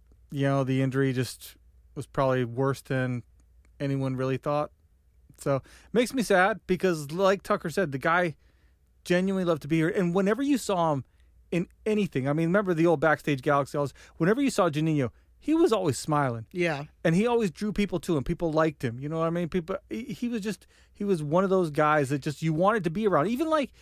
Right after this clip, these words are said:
Speaker 1: you could see it being in the stands. You could watch him playing on the field. You'd be like, "Man, that guy would be a cool guy just to hang around." You know,
Speaker 2: And, but
Speaker 1: just to
Speaker 2: then,
Speaker 1: go
Speaker 2: and,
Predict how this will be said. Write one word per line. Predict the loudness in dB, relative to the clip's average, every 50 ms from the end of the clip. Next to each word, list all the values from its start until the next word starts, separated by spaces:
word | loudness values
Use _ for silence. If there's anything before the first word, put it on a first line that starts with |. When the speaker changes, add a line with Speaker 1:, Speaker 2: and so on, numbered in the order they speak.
| -20 -20 _ _ -8
Speaker 1:
you | -6 -4
could | -4 -4
see | -4 -2 -2 -2
it | -2 -2
being | -2 -2 -2 0 0
in | 0 -2
the | -2
stands. | -4 -4 -2 -2 -2 -2 -2
You | -4
could | -4 -2
watch | -2 0 -2 -2 -2
him | -6
playing | -2 -2 -2 -2
on | -2 -2
the | -4 -4 -4
field. | -2 0 0 0 -2 -6 -12 -20 -20 _ _
You'd | -8 -2
be | 0
like, | 0 0 0 -2 -2
"Man, | -2 0 0 2 2
that | 0 -2 -2 -2
guy | -2 -2 -2
would | -2 -2
be | -2 -2 -2 -2 -4 -8 _ _ _ _ -14
a | -14 -14 _
cool | -10 -4 -2 -2 0
guy | 2 2 2
just | 0 -2 -2 -2
to | 0 2
hang | 2 2 0 0
around." | 0 0 0 -2 -2 -2
You | -2 0
know, |
Speaker 2:
And, | 2 4
but | 2 2
Speaker 1:
just | 2 0 -2
to | 0
Speaker 2:
then, | 0 2
Speaker 1:
go |
Speaker 2:
and, | 0 0 -2